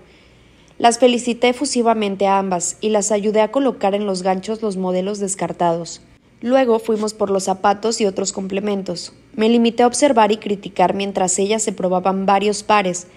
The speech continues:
porque, aunque necesitaba unos zapatos nuevos, no estaba de humor para comprarme nada. La tarde-noche de chicas siguió la estela de mi enfado con Tyler, que poco a poco fue dejando espacio a la melancolía.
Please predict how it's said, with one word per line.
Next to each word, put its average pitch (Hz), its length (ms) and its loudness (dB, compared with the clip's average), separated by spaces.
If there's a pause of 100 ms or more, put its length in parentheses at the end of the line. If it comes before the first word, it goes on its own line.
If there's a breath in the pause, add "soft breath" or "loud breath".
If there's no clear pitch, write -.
(360 loud breath)
porque, 190 480 2
aunque 208 300 2
necesitaba 220 580 0
unos 285 200 0
zapatos 214 440 -4
nuevos, 208 460 -2 (320 loud breath)
no 233 120 2
estaba 277 300 4
de 254 80 0
humor 196 240 0
para 220 200 0
comprarme 185 460 -2
nada. 175 340 -4 (640 soft breath)
La 196 240 0
tarde-noche 233 600 2
de 202 140 0
chicas 196 400 -2
siguió 208 260 -2
la 220 100 2
estela 220 360 -2
de 226 80 0
mi 196 120 -2
enfado 185 380 -2
con 190 200 -4
Tyler, 185 420 -2 (600 soft breath)
que 214 120 2
poco 226 320 2
a 254 80 0
poco 220 240 0
fue 214 220 0
dejando 196 320 -2
espacio 196 400 -2
a - 20 -2
la 214 80 -2
melancolía. 175 640 -6